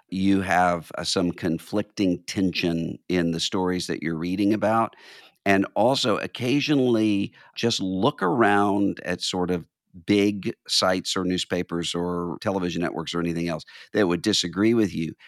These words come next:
and see the stories that are not talked about at all.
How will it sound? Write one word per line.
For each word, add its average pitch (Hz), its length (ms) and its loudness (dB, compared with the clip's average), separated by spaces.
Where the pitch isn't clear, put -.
and 98 260 4
see 131 380 2
the 120 140 2
stories 98 440 0
that 90 120 0
are 87 80 0
not 90 260 0
talked 85 280 -4
about 80 320 0
at - 160 -4
all. 95 460 2